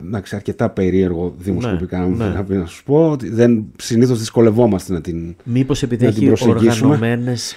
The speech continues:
Speaker 1: Έχει όμως
Speaker 2: ομάδες που δεν
Speaker 1: οργανωμένους
Speaker 2: μπορείτε να τις
Speaker 1: πυρήνες.
Speaker 2: πιάσετε στο
Speaker 1: Ακριβώς.
Speaker 2: δείγμα, ναι,
Speaker 1: Ακρι-,
Speaker 2: ναι.
Speaker 1: ε, έχει όμως, υπάρχουν όμως οργανωσμένοι, οργανωμένοι πυρήνες που και αυτοί φαν-, φαίνεται
Speaker 2: Σωστά.
Speaker 1: ότι εδραιώνονται.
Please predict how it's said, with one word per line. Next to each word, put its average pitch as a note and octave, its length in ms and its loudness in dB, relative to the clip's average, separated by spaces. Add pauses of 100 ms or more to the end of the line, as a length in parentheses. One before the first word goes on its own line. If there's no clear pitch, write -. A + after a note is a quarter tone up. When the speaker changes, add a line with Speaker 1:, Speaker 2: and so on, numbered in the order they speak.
(140)
Speaker 1:
Έχει A2+ 60 2
όμως D3 180 6
Speaker 2:
ομάδες D#3 220 4
που D3 60 2
δεν C#3+ 80 4
Speaker 1:
οργανωμένους C#3+ 280 6
Speaker 2:
μπορείτε B2+ 180 4
να C3 80 8
τις C3+ 80 6
Speaker 1:
πυρήνες. E3 180 4
Speaker 2:
πιάσετε B2 360 0
στο - 160 -2
Speaker 1:
Ακριβώς. A#2+ 240 4
Speaker 2:
δείγμα, G2+ 200 -4
ναι, G#2+ 120 -2
Speaker 1:
Ακρι-, G2+ 300 -6
Speaker 2:
ναι. G#2 60 -2
Speaker 1:
ε, A2 240 -2
έχει C#3+ 140 2
όμως, C3+ 200 2
υπάρχουν B2+ 280 -2
όμως C3 180 -2
οργανωσμένοι, A2+ 600 -2
οργανωμένοι A2 480 0
πυρήνες E3+ 320 -2
που F3 180 -12
και F#3 160 6
αυτοί A2 400 4
φαν-, A#2 440 2
φαίνεται G3+ 280 2 (120)
Speaker 2:
Σωστά. G#2+ 340 -2 (320)
Speaker 1:
ότι D3+ 280 2
εδραιώνονται. C3+ 580 4